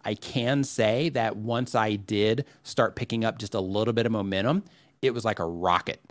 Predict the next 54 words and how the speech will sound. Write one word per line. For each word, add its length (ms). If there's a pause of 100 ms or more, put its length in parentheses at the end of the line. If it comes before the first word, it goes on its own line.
(380)
So 320
basically, 540
like, 240
I 140
was 180
one 220
of 80
those 200
channels 540
to 80
where 440
people 400
looked 260
at 160
it 100
like 160
it 80
was 140
an 100
overnight 420
success, 460
but 160
it 140
wasn't. 420 (380)
Um, 500
but 180
it 140
was, 340
you 80
know, 140
people 260
were 60
like, 160
"Whoa, 480
you 80
know, 80
Nick's 240
everywhere 380
all 100
of 60
a 40
sudden." 380 (220)
But 100
it 80
was 140
just 340
because 540
of, 360
you 80
know, 120
once, 520
once 460
it 140
hit, 400